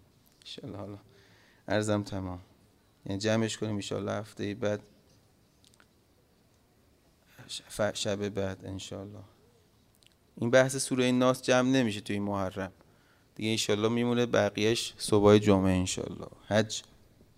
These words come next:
امام حسین رو ببینید، میگه: "حج نیمه تمام را بگذارد، در مسیری جدید راه افتاد. همه گفتند:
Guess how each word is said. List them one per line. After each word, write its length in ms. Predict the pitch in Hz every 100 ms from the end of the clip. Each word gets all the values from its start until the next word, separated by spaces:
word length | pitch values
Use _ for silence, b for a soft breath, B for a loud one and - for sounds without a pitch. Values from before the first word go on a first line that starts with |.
| - _ - -
امام 280 | 101 98 95
حسین 260 | 92 107
رو 60 | 110
ببینید، 300 | 127 131 113
میگه: 240 | 107 117 - b b b
"حج 320 | - 110 117
نیمه 320 | 104 101 98
تمام 480 | 98 - 101 104 104
را 140 | 101 98
بگذارد، 880 | 110 110 104 101 95 95 90 - - b b b
در 160 | - 95
مسیری 1000 | 95 92 - 110 117 117 120 117 117 113
جدید 580 | 110 104 101 107 113 113
راه 360 | 104 98 95
افتاد. 480 | - 92 - 95 104
همه 240 | - 98
گفتند: 720 | 110 127 127 - 135 135 135